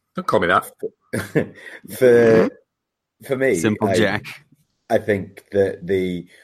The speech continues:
Speaker 2: the way that we're talking about at, at the moment, e-, especially with the, with the cars, for example, I think that's, again, I think we're going into kind of grey territory, 'cause I, I don't think of,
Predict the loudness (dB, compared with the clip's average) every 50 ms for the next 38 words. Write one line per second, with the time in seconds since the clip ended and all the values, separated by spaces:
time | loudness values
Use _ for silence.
0 | _ -20 -20 -20 _ _ _ -20 -18 -8 -4 0 2 4 6 6 4 4 2 0
1 | 0 0 0 0 -2 -4 -6 -6 -4 -4 -4 -4 -6 -8 -8 -4 -2 -2 -2 -2
2 | -4 -8 -10 -8 -8 -8 -8 -8 -8 -4 -2 -2 -2 -2 -2 -4 -4 -4 -6 -14
3 | -14 _ _ _ -14 -10 -10 -10 -10 -10 -6 0 2 4 4 4 2 2 -2 -4
4 | -6 _ _ _ -6 -4 -2 -2 0 0 -2 0 0 0 2 2 0 0 0 0
5 | 0 0 0 0 0 0 -2 -4 -8 -12 -12 -16 _ _ -20 -20 -20 -20 -20 -20
6 | _ _ -20 -20 -20 _ _ _ _ _ _ _ _ -20 -16 -8 -4 -4 0 2
7 | 4 4 4 4 4 2 2 0 2 2 4 4 4 2 0 -2 -4 -6 -8 -4
8 | -2 -2 -2 0 2 2 2 2 2 0 0 0 -2 -4 -4 -2 0 0 0 0
9 | -2 0 2 0 0 0 -4 -10 -6 -4 -4 -4 -4 -4 -2 -2 -2 -2 -4